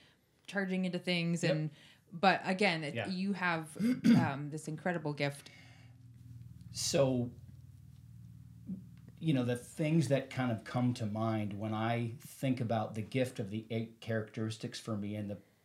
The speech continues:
Speaker 2: capacities that I've had in the last seven or eight years, that even though I am uncertain of the room that I'm walking into or the people that are going to be there with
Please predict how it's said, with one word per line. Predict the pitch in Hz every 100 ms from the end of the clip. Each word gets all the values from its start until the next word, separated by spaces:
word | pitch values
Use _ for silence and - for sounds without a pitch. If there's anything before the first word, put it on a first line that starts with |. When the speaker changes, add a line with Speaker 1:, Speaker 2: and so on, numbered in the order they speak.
| _
Speaker 2:
capacities | - 117 - 117 117 117 110 104
that | 104
I've | 98
had | - 107 104
in | 101
the |
last | 98 98 98 -
seven | 117 107
or | 101 95
eight | 95
years, | 107 113 98 90 - - _ - - - - -
that | 123 123 117 - - - _ _ _ _ _ _ _ _ _ -
even | 139 156 160 135
though | 120 120 117 -
I | 113 117 113 107
am | 110 107 101 104 - _ _ _ _ _ -
uncertain | 131 113 - 147 135 110 101 - _ _ _ _ _
of | 120 117 110 - -
the | 120
room | 117 123 135 139 - - -
that | 117 113
I'm | 117
walking | 110 110 107 104
into | 107 - 113 107 107 - - - -
or | 117 113 107 107
the | 113
people | - 170 117 104 95 - 107
that | 113 110 - -
are | 120 110
going | 123 120
to | 104
be | 104 147
there | 110 107 107
with | 113 117 113